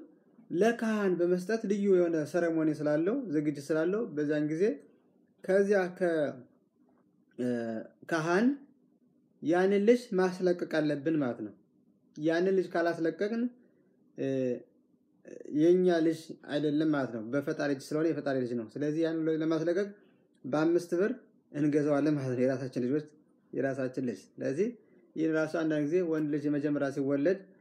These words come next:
በየጸሎት ቤቱ ባለው ስነ ስርዓት ዳች ብታዩ በጣም ትገረማላችሁ ማለት ነው። የወሊድ ህግ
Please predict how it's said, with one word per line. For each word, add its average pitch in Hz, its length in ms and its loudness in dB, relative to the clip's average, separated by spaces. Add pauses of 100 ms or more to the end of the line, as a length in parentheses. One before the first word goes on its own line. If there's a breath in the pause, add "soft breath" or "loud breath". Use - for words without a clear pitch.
(300 soft breath)
በየጸሎት 147 480 0
ቤቱ 139 180 -4
ባለው 131 360 0 (100)
ስነ 139 220 -4
ስርዓት 135 220 -2
ዳች 135 180 -2
ብታዩ 143 380 -2
በጣም 165 300 -2 (120)
ትገረማላችሁ 139 760 -2
ማለት 117 240 -2
ነው። 117 180 -12
የወሊድ 135 320 -4
ህግ 139 200 -6